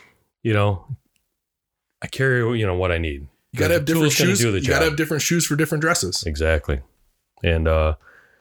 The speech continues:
Speaker 1: yeah, so, I mean, the, the tactical carries or sling packs, as long as you can swing it around or you keep it in front of you,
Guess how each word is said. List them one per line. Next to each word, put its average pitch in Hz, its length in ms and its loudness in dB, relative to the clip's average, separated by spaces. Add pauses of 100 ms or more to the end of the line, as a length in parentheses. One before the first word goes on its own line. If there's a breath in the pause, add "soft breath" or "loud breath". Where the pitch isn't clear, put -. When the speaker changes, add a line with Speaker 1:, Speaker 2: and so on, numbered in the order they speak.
(640 soft breath)
Speaker 1:
yeah, 92 240 2
so, 104 160 0
I 101 40 4
mean, 101 240 2
the, 98 120 2
the 95 120 -2
tactical 117 360 0
carries 107 360 0
or 90 80 -2
sling 95 260 0
packs, 92 380 0
as 80 200 -2
long 104 300 2
as 92 120 0
you 95 100 -2
can 90 200 -2
swing 101 300 0
it 92 80 -2
around 92 340 -2
or 87 100 0
you 78 60 -2
keep - 240 -6
it 87 80 0
in 82 120 -2
front 90 280 -2
of 92 100 -2
you, 101 360 0